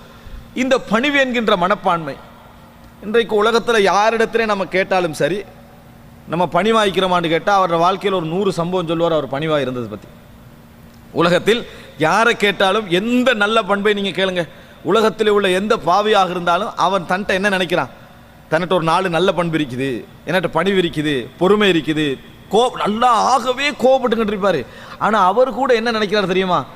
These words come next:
"நான் பெரிய வாழ்க்கையில பொறுமைசாலி" என்று தான் நினைக்கிறார். சுப்ஹானல்லாஹ், அல்லாஹு தாலா எப்படி ஒரு மனிதனுடைய அந்த செட்டப்பை படைத்திருக்கிறான் பாருங்க. எடுத்ததுக்கெல்லாம் கோபப்படுறவராயிருப்பாரு.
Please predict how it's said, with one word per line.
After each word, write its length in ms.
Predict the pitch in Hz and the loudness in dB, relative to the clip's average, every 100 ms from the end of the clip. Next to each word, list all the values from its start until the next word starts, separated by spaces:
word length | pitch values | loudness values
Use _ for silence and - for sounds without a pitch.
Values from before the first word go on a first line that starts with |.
| - | -8
"நான் 160 | 165 175 | -4 -4
பெரிய 460 | 175 185 247 254 247 | -2 -2 -2 0 2
வாழ்க்கையில 380 | 190 202 202 220 165 | 2 0 -2 -4 -2
பொறுமைசாலி" 460 | 185 214 202 196 | -2 0 0 0
என்று 200 | 180 180 | 2 0
தான் 100 | 160 | 0
நினைக்கிறார். 260 | 151 127 101 - | -2 -8 -10 -10
சுப்ஹானல்லாஹ், 600 | 170 196 220 202 165 196 - - - - - - | -2 2 2 2 0 0 -4 -18 -20 -20 -20 -4
அல்லாஹு 400 | 156 240 262 233 226 | -2 2 2 2 0
தாலா 200 | 240 226 | 2 2
எப்படி 340 | 202 - 269 | 0 -2 0
ஒரு 160 | 254 214 | 2 2
மனிதனுடைய 500 | 196 240 240 226 208 | 0 2 2 4 2
அந்த 160 | 190 | 0
செட்டப்பை 400 | 160 190 247 220 | -4 -2 -2 0
படைத்திருக்கிறான் 540 | 196 180 190 185 170 170 | 0 0 0 0 0 0
பாருங்க. 380 | 147 143 147 185 - - - - - - - _ _ _ _ _ 185 | 0 -2 -4 -6 -14 -20 -20 -20 -20 -20 -20 _ _ _ _ _ 0
எடுத்ததுக்கெல்லாம் 720 | 220 - 285 277 277 285 277 | 0 0 0 0 2 2 2
கோபப்படுறவராயிருப்பாரு. 840 | 254 262 262 254 247 214 180 117 | 2 2 2 2 2 0 -2 -6